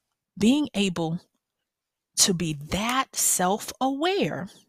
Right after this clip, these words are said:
to react to our emotions in a way that helps us to fire and, and actually do is part of the process of deliberate practice, because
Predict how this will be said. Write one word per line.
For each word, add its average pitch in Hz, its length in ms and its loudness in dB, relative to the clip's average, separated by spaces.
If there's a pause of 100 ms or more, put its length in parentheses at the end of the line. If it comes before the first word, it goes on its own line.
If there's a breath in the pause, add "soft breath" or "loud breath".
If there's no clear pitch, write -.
(560)
to 190 340 2 (260 loud breath)
react 156 1000 2 (500)
to 175 380 2 (100)
our 170 240 6
emotions 165 840 2
in 170 260 0
a 165 120 -2
way 165 400 0
that 160 180 -2
helps 170 380 2
us 160 300 2
to - 200 -2
fire 185 560 2 (380 loud breath)
and, 151 400 2
and 151 340 2
actually 165 520 2 (120)
do 190 440 4 (560 loud breath)
is 190 280 6
part - 440 2
of 185 100 -2
the 175 80 -4
process 180 800 2 (360 loud breath)
of 165 380 2
deliberate 160 480 4
practice, - 580 -4
because 156 580 0